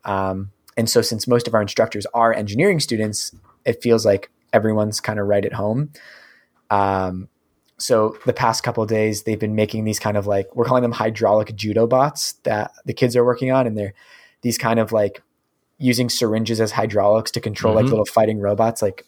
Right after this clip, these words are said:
Speaker 1: like Rock'em Sock'em robots sort of thing.
Speaker 2: Yeah.
Speaker 1: Um, they've been doing these really cool, like, design challenges with, like, bridge building and,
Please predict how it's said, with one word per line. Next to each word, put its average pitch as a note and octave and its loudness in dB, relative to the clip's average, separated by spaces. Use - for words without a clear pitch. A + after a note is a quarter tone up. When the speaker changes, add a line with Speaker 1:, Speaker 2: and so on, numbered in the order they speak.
Speaker 1:
like G#2 0
Rock'em A2 0
Sock'em A2 -4
robots A2 -4
sort B2+ -2
of B2+ -6
thing. C3+ 0
Speaker 2:
Yeah. G#2 -4
Speaker 1:
Um, G#2 2
they've A2 0
been A#2 0
doing A#2 0
these G#2+ -4
really A2 0
cool, G#2+ -4
like, G#2 0
design C#3+ 0
challenges C3 2
with, G#2 -6
like, F#2+ -6
bridge B2 0
building A#2 0
and, F#2+ -10